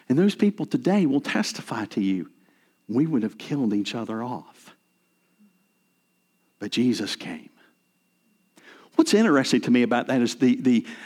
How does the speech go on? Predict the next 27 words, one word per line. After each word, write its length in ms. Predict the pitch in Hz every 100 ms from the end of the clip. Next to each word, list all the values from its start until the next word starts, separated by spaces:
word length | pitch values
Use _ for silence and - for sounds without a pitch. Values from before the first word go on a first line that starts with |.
| -
the 180 | 139 139
anthropologists 800 | 190 202 170 - 190 185 135 - -
argue 340 | 143 135 113
that 120 | 120
it 80 | 120
was 140 | 120 113
harmful 480 | - 143 143 - 123
to 100 | 117
do 160 | 117
that 240 | 107 98 -
to 80 | 104
them. 340 | 107 110 107 _ _ - _ _ - _ -
And 140 | 202
I 140 | 208 208
think, 260 | 196 165
"Are 100 | 147
you 200 | 156 208
crazy? 540 | 165 - 175 208 202 185
They'd 200 | 127 117
all 180 | 131 143
be 160 | 143
extinguished 680 | 151 - 135 139 117 92 -
by 140 | 101
now." 300 | 95 85 87 _ _ _ _ _ _ _ _ _ _ _ _ _ _ _ _ _ _ _ _ _ _ _ _ _ _ _ _ _ _
What 340 | 139 165 254 254
is 180 | 165
it 120 | 135